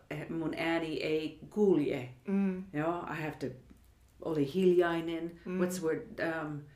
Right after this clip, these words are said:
Speaker 1: uh, children are to be s-, seen and not heard.
Speaker 2: Niin.
Speaker 1: Joo,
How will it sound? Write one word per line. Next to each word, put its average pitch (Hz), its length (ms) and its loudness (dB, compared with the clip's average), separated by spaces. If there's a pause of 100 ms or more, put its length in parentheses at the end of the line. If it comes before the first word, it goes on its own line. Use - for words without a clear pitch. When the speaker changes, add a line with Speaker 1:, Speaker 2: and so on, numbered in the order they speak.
(380)
Speaker 1:
uh, 147 360 -8 (1700)
children 185 340 -2
are 147 120 -2
to 151 120 -10
be 147 240 -2
s-, - 340 -12
seen 180 420 2
and 143 140 0
not 147 300 -2
heard. 165 140 2
Speaker 2:
Niin. 190 400 4
Speaker 1:
Joo, 180 300 0